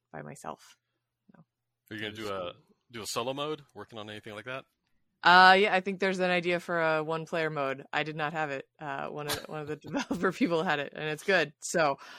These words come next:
Speaker 1: I love it. Um, yeah, so maybe, maybe it'll play one to four instead of two to four.
Speaker 2: Nice.
Speaker 1: Yeah.
Speaker 3: I, uh, I recently, you said it's in Louisville, and I recently heard a comedian was talking about, like,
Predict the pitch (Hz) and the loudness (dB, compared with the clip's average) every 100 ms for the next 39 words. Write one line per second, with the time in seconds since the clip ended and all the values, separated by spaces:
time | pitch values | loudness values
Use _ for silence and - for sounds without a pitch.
0 | - 160 165 175 160 143 - - 156 139 | 2 4 6 6 4 2 -2 -8 -2 -2
1 | 135 143 - _ _ - 139 139 _ _ | -4 -10 -20 _ _ -8 -6 -6 _ _
2 | _ _ _ 147 139 135 147 139 151 147 | _ _ _ -8 -8 -8 -10 -10 -10 -4
3 | 151 156 151 160 156 143 147 147 143 143 | -2 0 -2 -4 -6 -4 -8 -8 -10 -10
4 | 143 139 147 - 147 147 160 156 - 151 | -10 -10 -14 -14 -14 -14 -16 -16 -16 -18
5 | 151 _ _ _ _ _ _ _ _ _ | -20 _ _ _ _ _ _ _ _ _
6 | _ _ - - - - _ _ _ _ | _ _ -20 -20 -20 -20 _ _ _ _
7 | 147 156 170 - 107 120 117 - _ _ | -12 -12 -12 -14 -14 -16 -20 -20 _ _
8 | _ 151 127 165 147 160 151 127 131 127 | _ -10 -10 -8 -10 -10 -10 -10 -10 -10
9 | 135 110 101 135 120 113 110 113 107 107 | -10 -12 -16 -18 -16 -14 -12 -12 -12 -16
10 | 101 113 113 110 123 120 131 120 113 120 | -20 -20 -18 -14 -14 -12 -14 -14 -14 -14
11 | 113 107 104 117 113 117 113 104 98 101 | -16 -16 -18 -16 -14 -14 -14 -16 -20 -20
12 | _ _ _ _ - 143 131 123 110 113 | _ _ _ _ -12 -8 -8 -8 -10 -12
13 | 110 104 - | -14 -16 -20